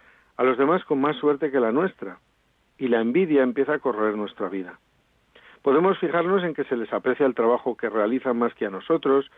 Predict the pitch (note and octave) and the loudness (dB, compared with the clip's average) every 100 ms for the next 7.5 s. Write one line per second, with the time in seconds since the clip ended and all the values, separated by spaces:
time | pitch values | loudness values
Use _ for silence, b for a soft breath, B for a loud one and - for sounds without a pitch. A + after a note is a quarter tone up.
0 | b b b b - A#2+ C3 B2+ A2+ A#2+ | b b b b -6 0 2 2 2 0
1 | G#2 - D#3+ E3+ - C#3+ A#2 B2 A2+ A2 | -4 -2 0 0 0 -2 0 0 0 0
2 | B2 D#3+ D#3 C#3+ C#3 D3+ F#3 F3+ E3 - | 0 0 2 2 4 2 0 -2 -4 -2
3 | C3 A#2 G#2+ E3 F3+ D3 A#2 D#3+ F#3 - | 0 0 0 0 2 2 2 2 2 -2
4 | b b b - G#2+ A2+ A#2 - A#2+ D3 | b b b -10 -2 2 2 0 0 2
5 | C#3 A#2 A2 G#2 - A2 C#3 D3 C#3 C3 | 2 0 -8 -10 -6 -4 -2 0 0 2
6 | A#2 A2+ F3 - C#3+ D3 - b b - | 0 0 -2 0 0 0 -4 b b -20
7 | - A2+ - - - | -10 -6 -6 -8 -20